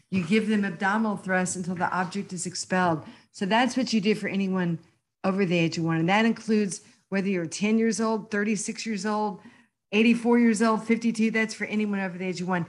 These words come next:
Anyone under the age of one, meaning an infant, you turn them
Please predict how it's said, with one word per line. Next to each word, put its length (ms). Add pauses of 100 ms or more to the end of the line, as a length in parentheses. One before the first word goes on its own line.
(320)
Anyone 500 (100)
under 240
the 140
age 220
of 120
one, 460 (580)
meaning 380
an 140
infant, 560 (280)
you 120
turn 320
them 160